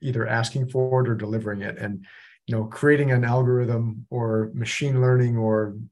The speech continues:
artificial intelligence, you name it, to be able to get inside all of our heads, perfectly align it. Maybe someday,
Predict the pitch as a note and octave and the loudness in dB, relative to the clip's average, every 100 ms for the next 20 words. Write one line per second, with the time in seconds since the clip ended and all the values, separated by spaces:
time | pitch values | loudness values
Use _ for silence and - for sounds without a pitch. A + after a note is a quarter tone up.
0 | _ B2+ C3 B2+ C3 - A#2+ A2+ A#2+ A#2 | _ -4 -2 0 -2 -4 -4 -2 -2 -2
1 | A2+ A2 A2+ A#2 A#2+ B2 A2+ A#2 A2+ A#2 | -2 -4 -2 -2 0 0 -2 -4 -2 -2
2 | A2 G#2+ - - - _ _ - D#3 C#3+ | -2 -4 -8 -14 -20 _ _ -6 -4 -4
3 | B2+ B2+ A#2 A#2 C3+ C3+ C#3+ C3+ D3 C3 | 0 0 2 2 4 4 2 2 0 -6
4 | - - _ _ _ - D3+ E3 D#3+ D3+ | -16 -20 _ _ _ 0 0 0 0 2
5 | C#3+ C#3+ D3+ E3+ E3 - - - - - | 4 4 2 0 -2 -12 -20 -20 -20 -20
6 | _ _ _ _ _ _ _ - E3+ D3 | _ _ _ _ _ _ _ -2 0 2
7 | C3 A2 G#2 | 0 0 -4